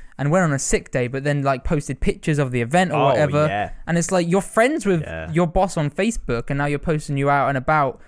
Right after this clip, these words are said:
Speaker 1: on the day that you're ill.
Speaker 2: Some, some
Speaker 1: Like, it's not smart. <laughs>
Speaker 2: someone I used to work, not work with, I didn't really know him, I worked in
Speaker 1: Sure.
Speaker 2: a big company.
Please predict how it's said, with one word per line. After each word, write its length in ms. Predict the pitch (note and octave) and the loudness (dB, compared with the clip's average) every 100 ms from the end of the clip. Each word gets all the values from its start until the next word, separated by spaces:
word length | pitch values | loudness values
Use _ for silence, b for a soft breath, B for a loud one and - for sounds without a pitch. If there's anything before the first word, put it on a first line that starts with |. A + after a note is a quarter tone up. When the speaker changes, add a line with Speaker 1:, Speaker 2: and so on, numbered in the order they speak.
| b | b
Speaker 1:
on 100 | C#3 | -4
the 60 | C3+ | 0
day 180 | C#3+ C#3 | 2 2
that 120 | C#3 | 0
you're 200 | C3+ B2+ - | -2 -2 -2
ill. 380 | F#3+ B2 A#2+ - | 0 0 -4 -12
Speaker 2:
Some, 420 | - B2 A#2+ A2 A2 | -4 -4 -4 -8 -8
some 300 | - C#3 B2+ | -4 -2 2
Speaker 1:
Like, 140 | D#3 | 2
it's 140 | E3 | 2
not 140 | B3+ A3+ | 0 0
smart. 420 | A#3+ F4+ A#2 - | -2 -2 -2 -2
<laughs> 40 | |
Speaker 2:
someone 240 | - C#3 C3+ | -2 0 0
I 80 | B2 | 0
used 220 | A#2 - | -2 -4
to 80 | G#2+ | -2
work, 320 | A2 G#2+ - | 0 -2 -4
not 260 | A#2+ F2+ | -4 -4
work 260 | F2+ G2 F#2 | -6 -6 -6
with, 160 | F2+ F2+ | -6 -8
I 40 | |
didn't 160 | F#2+ F2+ | -8 -10
really 160 | E2+ | -10
know 180 | E2+ F2 | -10 -10
him, 80 | E2+ | -10
I 60 | |
worked 220 | F2 F2 D3+ | -8 -4 -2
in 40 | |
Speaker 1:
Sure. 80 | B2+ | -2
Speaker 2:
a 40 | |
big 140 | - F#2 | -4 -8
company. 340 | E2+ - F2+ | -10 -10 -10